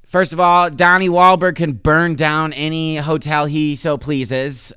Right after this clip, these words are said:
as long as he just played a show with the New Kids on the Block.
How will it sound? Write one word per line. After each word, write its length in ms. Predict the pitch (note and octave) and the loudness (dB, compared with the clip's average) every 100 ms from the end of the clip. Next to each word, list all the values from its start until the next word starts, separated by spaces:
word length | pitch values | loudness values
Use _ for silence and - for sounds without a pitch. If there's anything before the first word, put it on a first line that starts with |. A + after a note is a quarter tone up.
| _ | _
as 300 | C3 C3+ A2+ | -8 -8 -8
long 320 | B2+ C3+ C3 C3 | -6 -4 -4 -6
as 520 | B2 B2 A#2+ A#2 G2 | -6 -6 -8 -10 -14
he 420 | G2+ C3 B2+ A2+ _ _ _ | -10 -6 -6 -8 _ _ _
just 340 | - E3+ C#3 | -4 -4 -4
played 240 | - C#3+ | -6 -6
a 60 | C3 | -6
show 600 | - C3+ B2 A#2 A2 G#2 - _ _ - | -8 -6 -6 -4 -6 -10 -14 _ _ -10
with 160 | A#2 | -8
the 80 | B2+ | -2
New 160 | B2 C3 | -2 -2
Kids 240 | C3 A#2 | -4 -4
on 80 | A2+ | -6
the 80 | G#2 | -6
Block. 460 | G#2+ A2+ D3 - | -6 -4 -4 -8